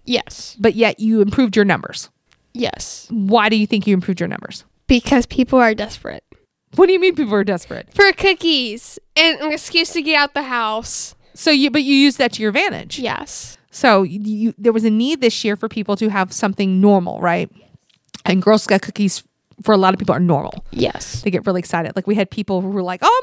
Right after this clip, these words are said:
Speaker 2: my gosh, cookies," right?
Speaker 1: Finally.
Speaker 2: Yeah, they were like that, especially, like, the last weekend. They're like, "Finally." Like, we almost ran out of Samoas at that one booth, remember?
Speaker 1: Oh, yeah.
Speaker 2: Yeah, that was
Speaker 1: Like, when we got more cookies, like, a person bought, like, two cases.
Speaker 2: Like, right then and there. Like, they literally landed, and the guy, and Addison convinced him to get two cases rather than just the one.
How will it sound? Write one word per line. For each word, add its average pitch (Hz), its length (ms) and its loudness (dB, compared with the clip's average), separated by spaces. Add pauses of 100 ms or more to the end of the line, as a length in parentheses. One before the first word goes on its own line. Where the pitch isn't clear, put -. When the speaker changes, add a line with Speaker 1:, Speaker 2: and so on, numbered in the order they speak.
Speaker 2:
my 508 60 0
gosh, 480 320 0
cookies," 415 540 -2
right? 262 300 -4
Speaker 1:
Finally. 285 720 2 (220)
Speaker 2:
Yeah, 247 240 2
they 240 160 2
were 277 160 -2
like 196 240 -2
that, 208 120 -2
especially, 247 300 -8
like, 233 80 -6
the 220 80 -8
last 196 220 -2
weekend. 202 220 -4
They're 175 80 0
like, 175 160 -6
"Finally." 202 640 -4 (300)
Like, 190 80 -2
we 208 80 4
almost 226 240 4
ran 214 160 2
out 208 80 2
of 190 60 -4
Samoas 196 460 0
at 180 100 -2
that 135 120 -4
one 190 160 0
booth, - 300 -8
remember? 170 320 -4 (220)
Speaker 1:
Oh, 302 160 6
yeah. 233 480 -2
Speaker 2:
Yeah, 185 180 -6
that 190 180 -6
was 190 140 -8
Speaker 1:
Like, 262 240 2
when 269 180 2
we 277 140 -2
got 269 220 2
more 240 300 2
cookies, 247 340 -10
like, 220 120 -8
a 220 80 -12
person 247 280 -8
bought, 226 160 -4
like, 220 160 -10
two 240 180 -2
cases. 220 560 -8
Speaker 2:
Like, 214 160 -2
right 220 280 2
then 226 140 2
and 220 100 -2
there. 196 160 2
Like, 190 180 -8
they 202 100 -2
literally 220 340 -4
landed, 208 400 2
and 208 80 -8
the 202 40 -8
guy, 202 200 2
and 196 340 -6
Addison 208 400 -2
convinced 202 320 -4
him 214 60 -4
to 202 60 -2
get 185 220 0
two - 280 2
cases 185 420 0
rather 185 240 2
than 185 160 0
just 170 200 -4
the 180 80 2
one. 160 400 -2